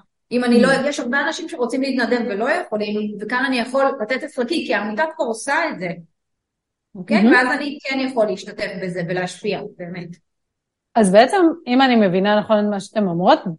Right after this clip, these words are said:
Speaker 2: ב-, ב-, במימון המונים, לפרויקטים שהם חברתיים, הרבה יותר קל לגייס כסף מאשר לדברים פרטיים, בניגוד לגיוס כספים קלאסי, שזה בדרך כלל חברות פרטיות, או לפרויקטים, לא,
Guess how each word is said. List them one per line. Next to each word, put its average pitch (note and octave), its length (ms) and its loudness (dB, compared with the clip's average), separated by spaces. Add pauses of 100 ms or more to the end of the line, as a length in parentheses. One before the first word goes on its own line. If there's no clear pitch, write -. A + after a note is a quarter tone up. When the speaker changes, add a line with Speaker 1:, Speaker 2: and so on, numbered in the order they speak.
Speaker 2:
ב-, F3 400 2 (360)
ב-, F3+ 280 4 (200)
במימון F3+ 600 6
המונים, G3 720 6 (1120)
לפרויקטים G3+ 840 4
שהם A3 260 0
חברתיים, F#3+ 720 2
הרבה G3 360 6
יותר C#4+ 380 4
קל B3 160 6
לגייס G#3+ 460 2
כסף B3 360 -2
מאשר A3+ 340 2
לדברים F#3+ 460 2
פרטיים, G#3 680 -2
בניגוד G3 580 6
לגיוס G#3+ 460 4
כספים A3+ 380 -2
קלאסי, C#4+ 320 4
שזה G#3+ 140 0
בדרך G3 300 4
כלל A#3 120 6
חברות G3+ 420 2
פרטיות, B3 840 4
או F#3+ 100 4
לפרויקטים, F#3+ 720 0
לא, - 100 -12